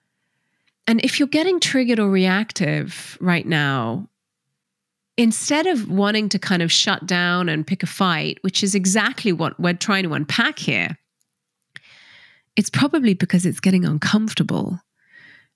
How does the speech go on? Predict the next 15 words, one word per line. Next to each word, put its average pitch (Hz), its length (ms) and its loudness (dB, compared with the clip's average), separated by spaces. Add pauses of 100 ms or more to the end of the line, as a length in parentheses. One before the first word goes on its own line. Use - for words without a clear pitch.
(100)
And 185 160 6
this - 140 0
is 190 100 0
painful 247 560 2
to - 160 -2
let 147 380 4
in, 208 580 2 (880)
right? 190 560 4 (760)
But 220 400 -2
if 226 200 0
we 311 220 4
can 247 240 4
zoom 254 480 4
this 226 340 2
out 196 500 0